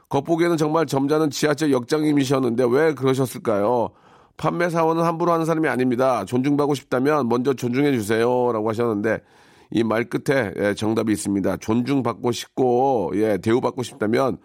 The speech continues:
먼저 존중하고 대우해 주세요. 이런 말씀. 뭐 매번 그런 말씀을 드리지만, 예, 내 가족이면은 그렇게 못하는 건데 남이라고만 생각하니까 결국 그게 돌아, 돌아가지고 내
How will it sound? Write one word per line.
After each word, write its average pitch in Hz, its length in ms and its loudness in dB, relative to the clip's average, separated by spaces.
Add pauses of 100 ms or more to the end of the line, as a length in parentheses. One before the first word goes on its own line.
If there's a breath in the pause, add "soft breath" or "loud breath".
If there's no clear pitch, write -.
(260 soft breath)
먼저 117 320 0
존중하고 107 540 -2
대우해 107 300 2
주세요. 101 520 -2
이런 98 140 0
말씀. 87 540 -4 (480 loud breath)
뭐 127 100 -2
매번 151 320 0
그런 147 160 -2
말씀을 143 300 0
드리지만, 127 600 0
예, 117 200 2
내 113 120 -2
가족이면은 123 600 -2
그렇게 113 160 -4
못하는 139 340 -2
건데 98 600 0 (520 loud breath)
남이라고만 139 540 0
생각하니까 110 880 0
결국 156 280 0
그게 151 200 -2
돌아, 131 260 0
돌아가지고 131 560 0
내 127 300 0